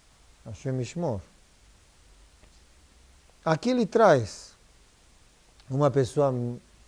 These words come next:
desistir da vida. Só que pelo contrário, olhem que tipo de pessoa ela era. Tá escrito na biografia dele.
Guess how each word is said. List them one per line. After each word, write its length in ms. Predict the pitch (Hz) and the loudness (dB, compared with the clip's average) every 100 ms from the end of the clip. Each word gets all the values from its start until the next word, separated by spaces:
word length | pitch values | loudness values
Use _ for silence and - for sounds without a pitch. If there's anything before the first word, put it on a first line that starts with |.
| _ - _ - | _ -20 _ -10
desistir 540 | 123 123 120 - 151 | -6 -6 -6 -6 -2
da 100 | 135 | 0
vida. 360 | 120 123 120 - - _ _ _ _ _ _ _ _ _ _ - - - - - - - - _ _ _ _ _ - | 0 -4 -6 -10 -14 _ _ _ _ _ _ _ _ _ _ -20 -20 -20 -20 -20 -20 -20 -20 _ _ _ _ _ -14
Só 160 | 131 | -8
que 80 | 123 | -4
pelo 180 | 120 120 | -2 -2
contrário, 580 | 120 117 120 113 104 120 | -2 -4 -2 -2 -4 -4
olhem 300 | 151 170 175 | -2 0 -2
que 100 | 139 | -4
tipo 240 | 120 135 127 | -6 -6 -6
de 80 | |
pessoa 400 | 113 110 - 127 | -6 -8 -6 -6
ela 120 | 117 110 | -4 -6
era. 280 | 104 98 - _ _ _ _ _ _ _ | -8 -12 -18 _ _ _ _ _ _ _
Tá 80 | - | -8
escrito 320 | 123 160 143 | -4 -4 -2
na 140 | 139 123 | 0 0
biografia 520 | 117 113 110 - 117 | 0 0 -2 -2 -2
dele. 320 | 101 95 95 | -2 -6 -8